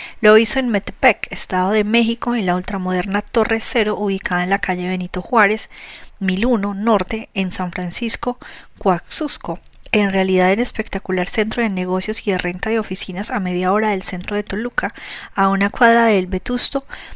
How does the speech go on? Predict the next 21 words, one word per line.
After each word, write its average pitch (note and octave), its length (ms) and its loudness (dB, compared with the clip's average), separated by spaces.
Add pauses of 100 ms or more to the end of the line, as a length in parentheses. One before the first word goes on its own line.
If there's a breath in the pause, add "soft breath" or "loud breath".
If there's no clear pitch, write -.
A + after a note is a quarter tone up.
(140)
pero G#3+ 260 4
aristócrata G#3 680 -2
Club F#3+ 320 0
de G3 140 0
Golf B3 520 2
San F#3+ 300 2
Carlos, F#3 580 0
fundado F#3 480 0
por - 200 -2
Carlos F#3+ 360 -2
Jan A3 360 2
González A3 580 0
a G3 60 -6
finales F3+ 420 -6
de G#3 100 -2
los G3+ 160 -6
años F3 220 -8
sesenta. D#3+ 600 -6 (1400 loud breath)
Toluca C4 520 4
y G#3+ 120 0
Metepec - 680 0